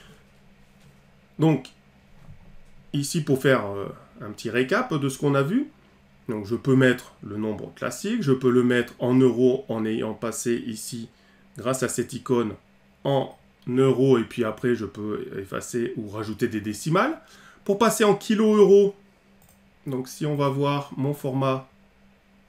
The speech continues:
clic droit, format de cellule, vous voyez que j'ai ici zéro,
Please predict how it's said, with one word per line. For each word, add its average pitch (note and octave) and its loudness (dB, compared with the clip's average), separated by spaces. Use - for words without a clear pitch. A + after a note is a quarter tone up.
clic C3 -8
droit, C3 -4
format A2+ -8
de - -16
cellule, G3 -4
vous G3 -2
voyez D#3 4
que D#3+ 0
j'ai C#3 0
ici C3+ -8
zéro, C3 2